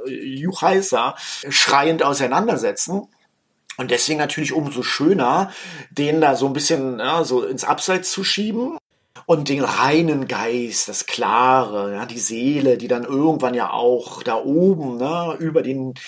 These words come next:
Wolken schwebt, dann auf, also diese, diese Körper-Geist-Trennung, ne, du merkst ja schon, wie ich es beschreibe, die teilweise auch christlich konnotiert ist, die auch Machtthemen hat, ne, in dem Moment, wo ich sage, „Das darfst du mit dem Körper tun, das darfst du nicht damit tun“,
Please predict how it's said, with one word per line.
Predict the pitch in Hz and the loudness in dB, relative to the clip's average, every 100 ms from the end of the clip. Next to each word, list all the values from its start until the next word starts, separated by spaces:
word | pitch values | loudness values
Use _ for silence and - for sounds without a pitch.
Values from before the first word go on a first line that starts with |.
| - - | -16 -16
Wolken | 110 127 147 160 143 127 | 0 4 4 2 0 0
schwebt, | - 120 127 151 160 156 - | 0 0 0 4 4 2 -2
dann | 127 131 139 131 - - - | -2 -2 -6 -10 -18 -18 -14
auf, | 120 131 131 - - | -4 -4 -4 -12 -4
also | 131 143 127 - | 0 2 0 -6
diese, | 139 151 180 | -6 0 2
diese | 147 156 | 2 -4
Körper-Geist-Trennung, | 151 156 156 139 135 190 - 139 120 | -2 0 2 4 2 2 -2 -2 -2
ne, | 117 151 | -2 -6
du | 120 | -2
merkst | 127 139 | -2 0
ja | 135 | -4
schon, | - 131 | -4 -6
wie | |
ich | 127 | -6
es | |
beschreibe, | - - - 151 139 | -6 -4 0 0 -2
die | - | -4
teilweise | 123 120 120 - | -2 2 2 2
auch | - | -4
christlich | - 196 - 175 - | 0 0 0 -4 -4
konnotiert | 151 143 143 156 151 147 | -2 -2 -2 2 2 2
ist, | 131 135 131 - - - | 2 0 -2 -10 -14 -10
die | 143 143 143 | -8 0 2
auch | 127 - | 0 0
Machtthemen | 131 - - - - 156 147 | -2 -2 -4 -8 0 0 2
hat, | 131 143 135 | -2 -4 -4
ne, | 127 | -4
in | 127 | 0
dem | 127 | 2
Moment, | 127 127 127 | 4 2 0
wo | 123 131 | -4 -4
ich | 151 | -2
sage, | 123 113 135 | 2 2 2
„Das | 123 - | 0 -2
darfst | 110 120 - | -2 -2 -4
du | |
mit | 127 123 | -4 -4
dem | 117 | -2
Körper | 127 117 117 | -2 0 -2
tun, | - 175 | -2 -2
das | 139 107 | 0 0
darfst | 117 117 | -2 -2
du | 123 | -4
nicht | 156 - | -4 -2
damit | 143 135 135 | -2 -2 -6
tun“, | 147 147 | -8 -8